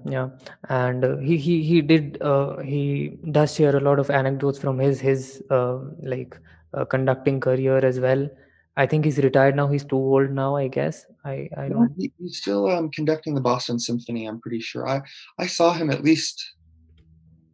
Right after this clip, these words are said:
Speaker 2: well, I guess that would have probably been about six years ago now. I saw him at the Tanglewood Festival conducting, but I, I think that he's still conducting. Um, you know, as conductors, um, live for a long time, it seems like. Um,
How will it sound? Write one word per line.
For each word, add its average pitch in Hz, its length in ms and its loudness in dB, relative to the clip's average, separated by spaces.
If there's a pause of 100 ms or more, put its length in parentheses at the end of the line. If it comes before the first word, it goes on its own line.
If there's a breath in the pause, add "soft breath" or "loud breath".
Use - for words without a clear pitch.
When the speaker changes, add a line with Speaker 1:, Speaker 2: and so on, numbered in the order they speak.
(120)
Speaker 2:
well, 131 140 0
I 135 60 4
guess 139 220 2
that 131 100 0
would 127 80 2
have 123 100 0
probably 127 220 0
been 113 160 -2
about 107 220 -2
six - 260 -4
years 117 220 2
ago 110 200 0
now. 104 160 -2
I 107 60 -2
saw 120 240 -2
him 117 80 0
at - 160 -6
the 113 80 -8
Tanglewood 113 480 -4
Festival 113 500 -8
conducting, 113 560 -6
but 117 180 -6 (380 loud breath)
I, - 240 -8
I - 80 -12
think 202 240 -4
that 139 80 -6
he's 135 160 -4
still 113 160 -4
conducting. 113 680 -10 (480 soft breath)
Um, 117 500 -4
you - 140 -4
know, 135 60 2
as 143 180 0
conductors, 120 840 -2 (480)
um, 120 560 -2 (520)
live 123 240 2
for 117 200 0
a 113 60 -2
long 110 280 -2
time, 113 400 -6
it - 120 -10
seems 120 360 -8
like. 65 300 -6 (420 loud breath)
Um, 123 460 -4